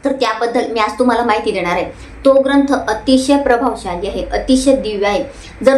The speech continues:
तुम्ही त्या ग्रंथाचं या संपूर्ण पंधरा दिवसात जर तुम्ही पठण केलं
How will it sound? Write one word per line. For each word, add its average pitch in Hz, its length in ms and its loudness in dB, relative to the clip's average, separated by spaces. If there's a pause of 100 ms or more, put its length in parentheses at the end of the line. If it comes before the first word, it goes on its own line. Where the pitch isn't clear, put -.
तुम्ही 294 260 6
त्या 285 160 2
ग्रंथाचं 254 540 0 (120)
या 220 220 2 (200)
संपूर्ण 233 600 -4 (360)
पंधरा 254 300 2
दिवसात - 1120 -4
जर 262 200 4
तुम्ही 285 220 4
पठण 277 380 2
केलं 226 260 2